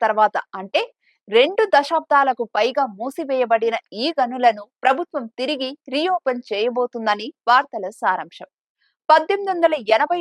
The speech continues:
నుండి రెండు వేల ఒకటి వరకు నూట ఇరవై ఒక్క సంవత్సరాల కాలంలో బ్రిటిష్ పాలకులు భారత ప్రభుత్వం కేజీఎఫ్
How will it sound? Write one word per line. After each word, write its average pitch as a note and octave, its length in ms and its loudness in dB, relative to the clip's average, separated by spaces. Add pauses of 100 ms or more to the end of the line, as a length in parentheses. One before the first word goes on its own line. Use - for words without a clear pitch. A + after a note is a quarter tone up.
నుండి D4+ 240 -4 (220)
రెండు C4+ 240 2
వేల D4+ 140 -4 (180)
ఒకటి D#4+ 280 -6
వరకు C4 300 -2 (260)
నూట F4 180 0 (200)
ఇరవై C4 240 0 (100)
ఒక్క B3 120 -4 (100)
సంవత్సరాల C4+ 480 -4 (120)
కాలంలో G#3 400 2 (520)
బ్రిటిష్ F4 360 0 (140)
పాలకులు B3+ 500 2 (260)
భారత E4 500 4
ప్రభుత్వం B3 420 -2 (200)
కేజీఎఫ్ D#4 440 -2